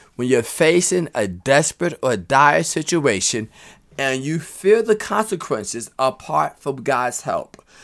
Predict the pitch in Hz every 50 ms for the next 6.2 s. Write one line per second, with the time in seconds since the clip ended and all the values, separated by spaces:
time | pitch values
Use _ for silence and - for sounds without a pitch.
0 | - _ _ _ - 135 143 160 185 - - 196 165 185 196 - - - 139 151
1 | 170 165 143 104 - 104 98 104 101 - _ _ - - _ - - - 139 -
2 | - - - 151 139 147 143 127 123 123 110 101 92 90 - _ _ _ - -
3 | 127 104 90 143 135 120 - - - - - _ _ _ _ _ - - - -
4 | - 131 127 147 175 220 262 269 185 147 139 127 113 127 120 120 120 117 - 123
5 | 143 151 156 165 156 - - 170 165 160 143 - - 160 156 - 220 - 120 104
6 | 98 101 - -